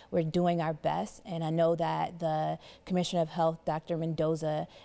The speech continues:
is really working overtime to make sure that we have the up-to-date information and that we are keeping our citizens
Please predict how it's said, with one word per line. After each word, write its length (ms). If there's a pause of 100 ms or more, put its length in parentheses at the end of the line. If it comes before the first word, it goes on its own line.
is 200
really 420
working 680 (120)
overtime 760
to 140
make 140
sure 220
that 340
we 120
have 300
the 60
up-to-date 540
information 840 (360)
and 160
that 180
we 160
are 400 (260)
keeping 540
our 380
citizens 600